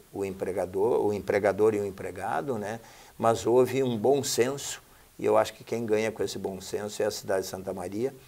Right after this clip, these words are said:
e, mais uma vez digo, são recursos que vão vir aos cofres públicos para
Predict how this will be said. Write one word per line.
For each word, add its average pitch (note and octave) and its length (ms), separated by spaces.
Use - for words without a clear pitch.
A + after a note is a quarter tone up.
e, A#2 320
mais A#2+ 300
uma B2 120
vez A#2 240
digo, G#2+ 320
são A2+ 320
recursos A#2 840
que A2+ 120
vão A2+ 260
vir G#2+ 380
aos - 260
cofres - 520
públicos D3 680
para A2 500